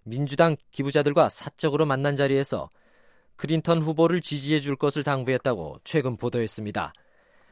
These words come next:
이런 가운데 클린턴 후보와 민주당 경선에서 경쟁하고 있는 버니 샌더스 후보는 뉴욕타임스의 보도에 강하게 반발했습니다.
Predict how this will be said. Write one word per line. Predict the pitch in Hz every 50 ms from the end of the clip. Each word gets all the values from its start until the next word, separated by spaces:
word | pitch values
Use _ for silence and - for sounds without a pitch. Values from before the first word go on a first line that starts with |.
| _ _ -
이런 | 143 160 170 170
가운데 | 180 190 202 208
클린턴 | - - 190 196 185 - 196 185 175
후보와 | 180 180 160 175 175 185 180 151 123
민주당 | 113 110 135 151 143 151 - 170 165 151
경선에서 | 156 151 151 147 - 160 156 156 151 139 170
경쟁하고 | 147 - 135 135 139 123 139 135 135 131 120 131
있는 | 135 143 156 131 92 90 87
버니 | - 120 123 135 143 147
샌더스 | 139 - 147 139 135 139 135 - 147
후보는 | 123 120 123 123 135 135 127 - - - - - _ _ _ _ _ _ _
뉴욕타임스의 | - 104 117 151 156 143 - - 135 139 143 135 - 147 131
보도에 | - 127 131 135 139 127 92 -
강하게 | - - - 113 123 127 123 127 139
반발했습니다. | 135 120 110 107 110 104 101 - - 107 101 98 104 95 95